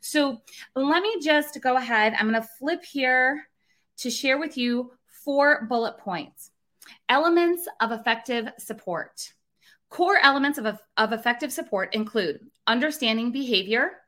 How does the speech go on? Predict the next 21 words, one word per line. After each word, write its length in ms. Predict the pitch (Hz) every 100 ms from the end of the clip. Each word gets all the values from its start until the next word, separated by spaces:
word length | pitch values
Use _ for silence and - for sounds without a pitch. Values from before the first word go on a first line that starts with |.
| _ -
including 440 | 220 - 254 247
the 120 | 208
context 680 | 208 - 269 277 294 294 -
in 160 | 208 190
which 240 | 196 202 -
it 100 | 196
occurs 580 | 196 - 160 120 - - _
and 140 | 196 190
the 60 |
purpose 440 | 190 208 202 226 -
that 100 | 190
it's 180 | 175 -
serving. 480 | 190 170 165 147 - _ - - - - -
Developing 500 | 247 240 269 294 262
comprehensive 720 | - 254 277 330 277 262 254
support 520 | - 220 - 240 -
plans 360 | - 226 208 214
that 140 | 214
include 420 | 208 214 233 214 214 -
proactive 840 | - 285 349 208 214 - 190 208 220 _ _ _ _ _
teaching 500 | - 285 285 302 330